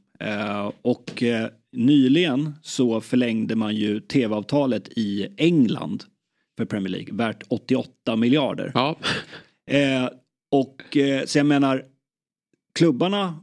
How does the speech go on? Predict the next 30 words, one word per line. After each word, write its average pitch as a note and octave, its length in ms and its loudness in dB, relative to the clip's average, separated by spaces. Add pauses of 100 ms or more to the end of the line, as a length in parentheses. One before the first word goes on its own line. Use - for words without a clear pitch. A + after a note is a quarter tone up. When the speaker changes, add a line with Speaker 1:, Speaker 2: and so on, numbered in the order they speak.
Speaker 1:
vi, D3 460 2
eh, C#3 60 2
går C#3 180 4
ju C#3+ 60 6
med F#3 180 2
på - 60 -2
dem. F#2 380 -4
De, C#3+ 300 2 (100)
de C#3 200 0
ser F3 220 2
de C3+ 100 4
där G#2+ 80 0
åttioåtta A2+ 380 -4
miljarderna A#2+ 320 2 (100)
Speaker 2:
Mm. F#2+ 40 -2
Speaker 1:
och G2 140 0
har G#2 80 0
liksom G2+ 260 -4
dollartecken A2+ 680 0
eller G#2 340 0
pundtecken C3+ 720 2
då G#2+ 160 2
framför, A2 460 -2 (120)
eh, A2+ 140 -2
framför B2+ 260 -2
ögonen A#2 460 0 (140)
och - 240 -2
älskar C3 340 0
ju C#3+ 60 2
det. F#2 160 -4